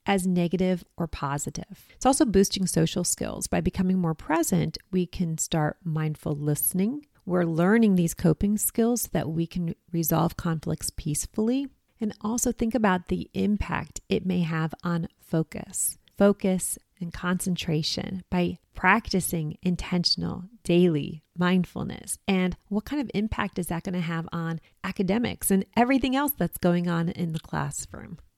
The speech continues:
Maybe you've listened this far in the episode and you're thinking, "Great, this sounds wonderful, but you know what? I'm in survival mode. I'm hoping to make it through this day, this afternoon, this next hour." And I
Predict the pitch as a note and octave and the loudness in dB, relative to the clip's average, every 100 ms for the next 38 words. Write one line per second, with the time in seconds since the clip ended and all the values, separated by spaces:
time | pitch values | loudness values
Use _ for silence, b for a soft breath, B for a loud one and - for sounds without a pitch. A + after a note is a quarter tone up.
0 | _ A3 B3 D4+ D#4 A3 G#3 - A#3+ A#3+ | _ 0 2 4 2 4 2 2 -2 -2
1 | G#3+ G3 - - G3 G#3+ A3 E3+ - D#3 | 0 2 2 2 2 4 4 2 0 0
2 | E3+ E3 E3+ E3+ F3 F#3 D#3+ E3+ E3 - | 2 2 2 2 2 0 0 -2 -2 -8
3 | _ - D#3+ F3+ B3 C#3 - G#3+ F3+ G#3 | _ -10 -4 -2 -2 -4 -8 -8 0 0
4 | - A#3+ C#4+ B3+ E3 E3 F3 G3 F3+ D3+ | 2 0 2 2 2 2 0 0 -2 -4
5 | C#3+ - D#3+ - A#3+ D4+ C#4+ D4 G3+ b | -4 -4 -6 -4 -2 2 2 2 0 b
6 | b G#3+ D4 F#4 E4 A3+ F#3 F3 A3 F#3+ | b 0 4 4 6 6 6 6 6 6
7 | C#3+ C3+ - B B A#3+ D4+ F4+ F4+ C4+ | 4 -2 -10 B B 2 4 4 4 0
8 | G#3+ G#3 G3+ G3 F3+ E3+ E3 D3 D#3+ E3 | 2 2 2 0 0 -2 -4 -4 -2 -2
9 | - _ _ - G3 G3+ F#3+ - F#3 E3+ | -4 _ _ 4 4 4 0 -2 0 2
10 | E3+ - D#3 F3+ A#3+ A3+ A3+ - - _ | 0 -2 -6 2 2 2 -2 -4 -12 _
11 | F3 F3+ F3 D3 - - _ G#3+ G3+ - | -8 -6 -4 -6 -8 -14 _ 2 2 0
12 | G#3+ G#3+ A3+ A#3+ | -2 -2 -4 -6